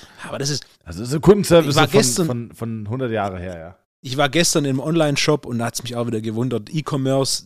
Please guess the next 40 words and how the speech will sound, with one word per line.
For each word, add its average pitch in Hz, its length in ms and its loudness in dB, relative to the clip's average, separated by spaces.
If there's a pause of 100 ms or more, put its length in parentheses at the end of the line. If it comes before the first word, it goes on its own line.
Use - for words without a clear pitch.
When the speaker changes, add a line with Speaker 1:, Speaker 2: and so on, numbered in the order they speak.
Speaker 1:
wie 117 280 -16
weit 156 220 0
sich 143 140 -6
das 131 160 -2
entwickelt 135 460 -4
hat, 180 200 -4 (540)
und 117 80 -4
wie, 120 100 0 (140)
wie 113 220 -4
weit 135 280 -2
doch 127 140 0
viele 139 440 -4
Online-Shops 117 600 -6
hinterher 101 400 -8
sind. 95 220 -14
Also 95 240 -12
Benutzerfreundlichkeit 123 1160 -4
und 127 180 -4
so 113 140 -6
weiter. 113 380 -6 (680)
Boah, - 340 -10 (260)
ne? 156 260 0 (260)
Speaker 2:
Mhm. 85 120 -16 (1400)
Speaker 1:
Da 98 200 -10
war 101 160 -4
ich, - 160 -8
und 113 80 -4
dann 117 100 0
habe 127 140 2
ich 113 60 -2
dann 117 240 0
tatsächlich, 127 400 0
ich 113 60 -2
wollte 135 140 4
bei 139 80 0
einem 123 120 -2
Gro-, 139 200 0
ich 131 120 -2
wollte 147 180 4
es - 180 -8